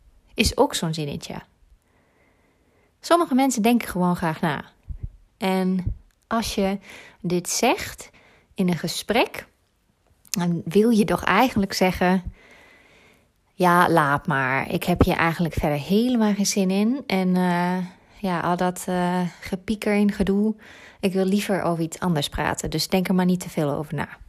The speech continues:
Maar hoe verder en hoe dieper je gaat met deze zinnetjes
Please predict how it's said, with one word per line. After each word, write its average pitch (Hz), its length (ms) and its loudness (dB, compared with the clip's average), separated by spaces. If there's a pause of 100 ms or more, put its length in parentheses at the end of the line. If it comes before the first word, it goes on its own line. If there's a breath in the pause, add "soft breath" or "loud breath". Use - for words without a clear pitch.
(1800 loud breath)
Maar 233 120 2
hoe 262 120 4
verder 254 600 2
en 202 180 2
hoe 185 160 2
dieper 220 300 0
je 170 140 0
gaat 185 440 0
met 175 160 -2
deze 180 280 2
zinnetjes 196 640 0